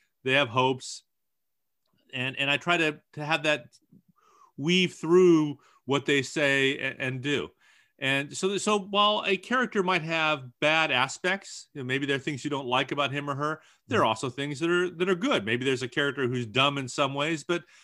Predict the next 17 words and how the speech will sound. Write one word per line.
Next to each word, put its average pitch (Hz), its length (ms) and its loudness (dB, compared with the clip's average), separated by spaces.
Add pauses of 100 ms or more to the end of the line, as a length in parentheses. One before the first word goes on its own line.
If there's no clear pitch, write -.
(140)
smart 185 440 0
in 185 120 0
others. 180 400 0 (300)
I 156 60 -6
think 175 120 2
there's 170 140 4
a 165 60 6
real 180 220 6
danger 147 720 0 (280)
in 131 200 -6
drawing 147 420 0
characters 143 500 -2
who 135 120 -4
are 127 60 2
just 127 300 -4
one 127 320 -4
note 127 300 -2